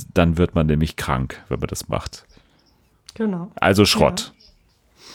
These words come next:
Speaker 2: Ja. Würde ich auch sagen. Also ich kann mich da auch nicht anschließen, dass das geil riecht.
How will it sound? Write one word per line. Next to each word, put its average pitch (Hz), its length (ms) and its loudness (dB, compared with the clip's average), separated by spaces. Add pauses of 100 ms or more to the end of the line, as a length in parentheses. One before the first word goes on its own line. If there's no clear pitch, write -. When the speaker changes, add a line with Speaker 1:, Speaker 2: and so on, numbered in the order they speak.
(400)
Speaker 2:
Ja. 208 80 0
Würde 233 100 6
ich 240 140 2
auch 277 120 2
sagen. 214 460 0
Also 220 220 -2
ich 233 260 -6
kann 247 200 2
mich 220 160 2
da 233 120 2
auch 226 80 4
nicht 220 180 2
anschließen, 226 520 2
dass 208 100 0
das - 180 -6
geil 214 280 4
riecht. 262 500 -4